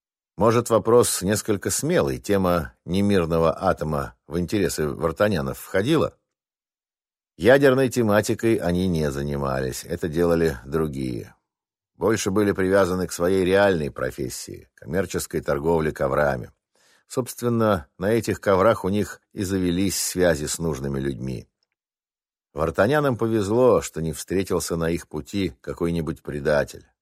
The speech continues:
Как на пути Козлова, отсидевшего два года в юаровской тюрьме.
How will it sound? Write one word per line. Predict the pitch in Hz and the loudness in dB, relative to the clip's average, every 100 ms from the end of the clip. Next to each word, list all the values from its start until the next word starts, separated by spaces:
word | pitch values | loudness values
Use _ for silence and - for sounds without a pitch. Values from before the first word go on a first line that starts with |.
| _ _ _ _ _ _ _ _ _ | _ _ _ _ _ _ _ _ _
Как | 139 135 | 0 2
на | 135 | 0
пути | 120 131 143 | 0 -2 -2
Козлова, | 131 127 113 143 113 71 - - | 4 4 4 4 6 4 -2 -10
отсидевшего | 62 90 85 87 - 82 | -8 -4 0 0 0 -2
два | 82 85 | 2 2
года | 80 92 82 | 2 0 2
в | |
юаровской | 76 85 82 76 - 78 | 2 2 4 2 -2 -8
тюрьме. | 71 82 80 85 69 | -6 -4 -2 -2 -2